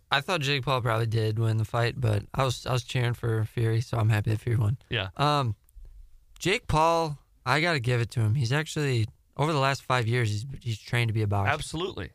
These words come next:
Speaker 1: I, I,
Speaker 2: Absolutely.
Speaker 1: I agree with you in the sense that he's not the best boxer. He's not very good.
Speaker 2: Yeah.
Speaker 1: The, the announcers,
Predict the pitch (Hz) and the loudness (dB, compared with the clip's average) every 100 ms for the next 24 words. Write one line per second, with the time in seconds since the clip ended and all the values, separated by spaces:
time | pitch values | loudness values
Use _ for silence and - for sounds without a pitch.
0 | _ _ - 135 147 139 127 127 143 139 | _ _ -2 2 2 2 2 4 4 2
1 | 127 127 135 120 123 139 165 - 175 165 | 2 2 2 2 0 0 0 -2 -4 -4
2 | - 156 165 - 156 147 135 139 170 - | -4 -4 -4 -4 -4 -2 -2 0 0 -2
3 | 110 104 - 110 104 - 113 127 135 151 | -4 -4 -2 -2 -2 -4 -4 -2 -2 -2
4 | - 131 123 107 127 139 170 113 123 113 | -2 -2 -2 -2 -2 -4 -4 0 2 2
5 | 107 107 120 107 113 131 147 139 - | 0 0 0 2 0 0 -2 -2 -4